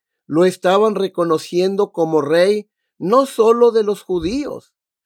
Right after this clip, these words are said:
sino que lo estaban reconociendo como rey del universo. A lo menos también Pablo lo afirma en Primera de Timoteo seis quince, cuando se refiere a Cristo como el Rey de Reyes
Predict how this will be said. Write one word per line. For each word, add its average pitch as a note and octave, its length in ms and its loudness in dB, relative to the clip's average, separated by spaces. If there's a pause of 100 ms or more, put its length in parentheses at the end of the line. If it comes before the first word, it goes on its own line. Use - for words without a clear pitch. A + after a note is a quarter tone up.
(120)
sino A3 300 0
que A3 140 2
lo G3+ 100 2
estaban A#3 480 0
reconociendo A3 1040 -2
como F3+ 540 2 (280)
rey G#3+ 600 0
del G3+ 280 0
universo. G#3 840 -2 (760)
A C#3 140 -2
lo C#3 100 0
menos F#3 420 -2
también D3 460 -6
Pablo E3+ 600 -2
lo C#3 240 -4
afirma D#3 800 -4 (360)
en C#3+ 220 -4
Primera D3+ 480 0
de D3+ 220 0
Timoteo C#3+ 540 -4
seis E3 300 -6
quince, E3+ 460 -2
cuando D3+ 280 -4
se C#3 140 -6
refiere D#3+ 360 -2
a F3 120 -2
Cristo F#3+ 600 -4 (380)
como D#3+ 300 0
el C#3 100 -4
Rey E3+ 260 0
de E3 180 -4
Reyes D3+ 760 -2